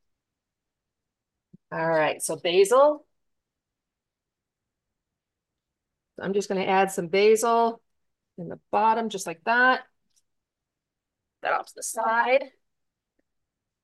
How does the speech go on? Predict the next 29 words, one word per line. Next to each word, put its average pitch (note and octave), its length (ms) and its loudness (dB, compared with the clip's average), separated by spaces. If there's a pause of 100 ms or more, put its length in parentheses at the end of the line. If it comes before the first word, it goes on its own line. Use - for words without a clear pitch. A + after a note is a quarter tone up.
(300)
So - 120 -4
I G#3 180 6
just D#4 180 -4
leave A#3+ 240 0
the G#3 140 4
leaves, G#3+ 280 0
I G#3 120 4
don't A#3+ 220 0
cut G#3 180 -2
'em G3 100 -4
up F#3 160 0
right A3 160 -2
now. A3 220 0
I G3 100 0
just G3+ 240 -8
put G#3+ 100 -2
'em G3 200 -6
whole. G3+ 180 4
And G#3+ 100 0
the F#3 60 -4
reason G3+ 300 -2
why F3+ 340 0 (400)
is F#3+ 220 0
that F#3 400 2
once G#3+ 220 0
I B3 60 0
get A#3 160 0
this G3+ 180 0
done, G3 400 -2